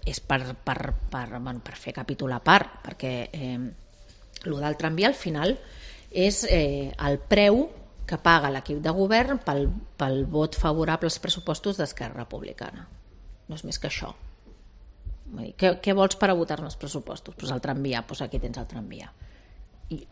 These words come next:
personalment crec que no es farà. També ho crec. És una obra faraònica de molts anys,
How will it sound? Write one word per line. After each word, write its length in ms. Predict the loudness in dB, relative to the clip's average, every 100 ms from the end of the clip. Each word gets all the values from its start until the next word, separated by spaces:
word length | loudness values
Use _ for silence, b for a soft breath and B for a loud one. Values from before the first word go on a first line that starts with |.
| -12
personalment 520 | -8 -4 0 2 2
crec 220 | 2 2 2
que 60 |
no 40 | -2
es 80 | -2
farà. 220 | -4 -4 -8 -16 -20 -20 -20 -20 -20 -18 -16
També 220 | -8 -6
ho 40 |
crec. 380 | -4 -4 -4 -8 -12 -20 -20 -18 -14
És 260 | -8 -4 -2
una 200 | 2 4
obra 300 | 4 2 -2 B B B B
faraònica 760 | 2 4 8 8 8 8 4 2 0 B B
de 180 | -4 0
molts 240 | 2 4 6
anys, 360 | 8 6 4